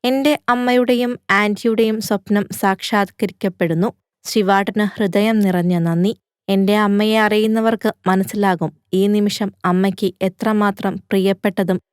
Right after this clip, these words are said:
വിശിഷ്ടവുമാണെന്ന്," വീഡിയോ പങ്കിട്ട് വിസ്മയ മോഹൻലാൽ കുറിച്ചു.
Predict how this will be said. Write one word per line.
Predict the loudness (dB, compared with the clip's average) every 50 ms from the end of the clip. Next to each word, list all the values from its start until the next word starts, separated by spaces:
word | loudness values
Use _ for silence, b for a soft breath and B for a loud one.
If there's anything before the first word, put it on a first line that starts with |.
| _ _ -4
വിശിഷ്ടവുമാണെന്ന്," | -2 0 0 -2 -2 -2 -2 -2 0 0 2 0 0 0 0 0 0 0 0 -2 -2 _ _ _ _ _ _ -2 0
വീഡിയോ | 2 2 2 2 2 2 2 2 0
പങ്കിട്ട് | 0 0 2 0 0 0 0 -2 -4 -4 -6
വിസ്മയ | -6 -6 -4 -4 -2 0 0 0 0 0
മോഹൻലാൽ | 2 2 0 0 0 -2 -2 -2 -2 -2 -4 -6 -12 _
കുറിച്ചു. | _ -2 -2 -2 -2 -4 -8 -10